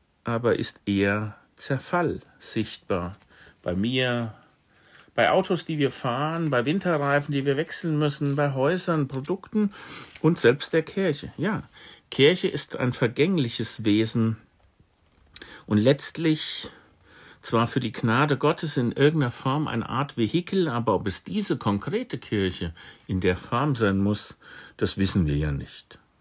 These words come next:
Denn Kirche an sich muss nicht die sein, bei der wir quasi Mitglied sind. Die Berechtigung, die wir haben,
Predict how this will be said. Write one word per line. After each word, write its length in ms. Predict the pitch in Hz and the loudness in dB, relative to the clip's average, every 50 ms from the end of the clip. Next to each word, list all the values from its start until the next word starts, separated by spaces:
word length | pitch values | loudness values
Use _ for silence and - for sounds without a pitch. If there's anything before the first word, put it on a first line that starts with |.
| _ - - - - - _ _ | _ -20 -20 -20 -20 -20 _ _
Denn 140 | 85 80 78 | -2 -2 0
Kirche 340 | - 90 104 117 117 110 | 4 4 4 6 6 6
an 120 | 95 90 87 | 4 4 4
sich 240 | 85 110 135 135 - | 2 0 0 2 2
muss 180 | 113 101 - | 0 0 2
nicht 260 | - 98 101 - - | 2 0 0 0 -2
die 140 | - 104 117 | -2 -2 -2
sein, 320 | 123 - 135 127 123 120 101 | 0 0 0 2 2 2 2
bei 80 | 98 | 0
der 300 | 87 - 80 80 85 85 | 0 2 2 0 2 2
wir 360 | 90 92 92 92 90 87 82 - _ _ _ _ _ | 2 2 4 4 2 0 -2 -6 _ _ _ _ _
quasi 640 | _ - - 85 82 82 80 78 82 90 87 98 101 98 | _ -6 -4 -2 -2 -2 -2 -2 -2 -2 -2 -2 -2 0
Mitglied 560 | 95 107 113 - - - 82 85 82 78 - | -2 -2 -4 -4 -10 -6 -4 -4 -4 -4 -6
sind. 540 | - - - 80 80 82 80 76 - - - _ _ _ _ _ _ _ _ _ _ _ _ _ _ _ _ _ - - - - - - - - - _ - | -10 -8 -6 -6 -6 -6 -8 -10 -14 -20 -20 _ _ _ _ _ _ _ _ _ _ _ _ _ _ _ _ _ -20 -20 -18 -18 -16 -16 -16 -18 -14 _ 0
Die 80 | 131 | 6
Berechtigung, 1000 | 131 139 123 127 156 190 - - - 214 208 208 208 208 208 208 208 214 196 196 - _ _ _ _ _ _ _ _ _ | 6 6 6 6 4 2 0 -2 -2 -2 0 2 2 2 2 0 0 -2 -4 -4 -8 _ _ _ _ _ _ _ _ _
die 220 | - 139 160 165 147 | -8 -4 -2 0 2
wir 220 | 143 139 135 131 | 2 2 2 2
haben, 640 | 135 131 123 123 139 156 - - 196 196 202 196 | 2 2 2 0 -2 -2 -2 -4 -2 -2 -2 -4